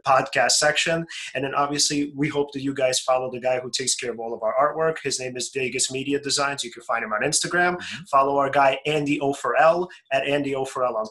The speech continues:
Speaker 1: Twitter, at Andy O four L on Instagram. He's another one of our guys at the O four L Online Network.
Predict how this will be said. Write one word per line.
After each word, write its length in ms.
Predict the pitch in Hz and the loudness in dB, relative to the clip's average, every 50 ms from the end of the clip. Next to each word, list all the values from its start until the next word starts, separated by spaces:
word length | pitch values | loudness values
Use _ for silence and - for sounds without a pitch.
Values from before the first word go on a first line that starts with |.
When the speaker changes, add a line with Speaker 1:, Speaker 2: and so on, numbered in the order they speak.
| - | -4
Speaker 1:
Twitter, 420 | - 175 175 185 190 185 190 190 - - | -2 0 2 4 4 4 2 0 0 2
at 300 | 135 131 127 123 120 - - | 4 4 4 4 2 -2 -4
Andy 240 | 139 135 135 131 127 | -4 -4 -4 -4 -4
O 100 | 127 127 | -4 -4
four 240 | 123 - - 123 123 | -6 -4 -4 -2 -2
L 160 | 123 120 120 | 0 0 -2
on 120 | 113 113 135 | -2 -2 -2
Instagram. 540 | 151 151 - - 147 151 160 160 156 156 | -2 0 -2 -2 0 2 4 4 4 2
He's 280 | 147 - - 131 120 123 | 0 -4 -6 -4 -4 -2
another 260 | 131 131 131 131 131 | -2 -2 -2 -2 -2
one 180 | 120 123 131 127 | -2 -2 -2 -2
of 120 | 127 127 | -2 -4
our 100 | 123 120 | -4 -4
guys 320 | 120 123 117 120 120 120 131 | -2 -2 -2 0 0 -2 -4
at 80 | 127 | -4
the 120 | - 123 127 | -6 -8 -8
O 100 | 123 120 | -8 -10
four 180 | - - 123 | -10 -10 -8
L 120 | 120 120 117 | -6 -6 -6
Online 340 | 110 117 113 110 110 110 110 | -6 -4 -4 -4 -4 -4 -6
Network. 360 | 120 120 - 131 131 131 127 | -8 -10 -8 -10 -10 -10 -10